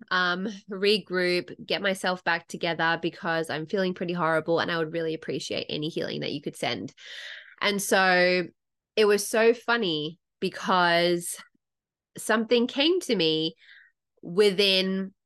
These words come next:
ten seconds of me saying that. Now, I will say that when you are looking for a message or, you know, a, a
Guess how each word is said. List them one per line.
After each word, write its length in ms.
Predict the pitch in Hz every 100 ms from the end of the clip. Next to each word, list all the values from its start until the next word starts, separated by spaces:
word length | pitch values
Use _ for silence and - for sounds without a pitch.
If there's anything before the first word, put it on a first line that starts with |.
| _ _
ten 440 | - - 202 175 175
seconds 560 | - 139 - - 170
of 200 | - 165
me 160 | 160 151
saying 420 | 151 151 135 160
that. 360 | 147 - - - - - - _ _
Now, 400 | 202 196 175 180 - _ _ _ _ _ _ _ _ _ _
I 180 | 196 214
will 180 | 226 233
say 500 | 214 160 156 233 - _ _
that 420 | 160 180 180 165 -
when 360 | 180 190 208 254
you 160 | 269
are 100 | 226
looking 400 | 196 175 - 190
for 320 | 190 180 170
a 40 | 165
message 580 | 156 156 - 185 196 -
or, 500 | - 175 170 165 165 165 - - - - _ _ _ _ _ _
you 120 | 226 214
know, 180 | 170 -
a, 120 | 196 - - -
a 160 | 185